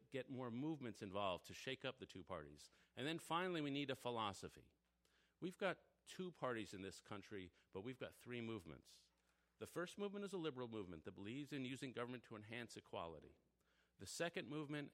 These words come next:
is a conservative movement that believes in limited government to enhance freedom.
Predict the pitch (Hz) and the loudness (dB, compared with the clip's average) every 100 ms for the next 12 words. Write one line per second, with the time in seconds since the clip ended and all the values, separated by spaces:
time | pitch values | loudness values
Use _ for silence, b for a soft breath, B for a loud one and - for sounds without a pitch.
0 | - 135 123 131 - 131 - 156 131 101 | -6 -2 0 0 0 -4 2 2 4 0
1 | 82 87 73 69 - B B - 95 117 | 0 -2 -2 -8 -12 B B -4 -2 0
2 | 127 - 101 123 170 147 101 113 113 110 | 0 0 0 2 2 2 4 2 2 -2
3 | 107 95 117 107 - 113 104 | -6 -4 -2 -4 -4 -2 -2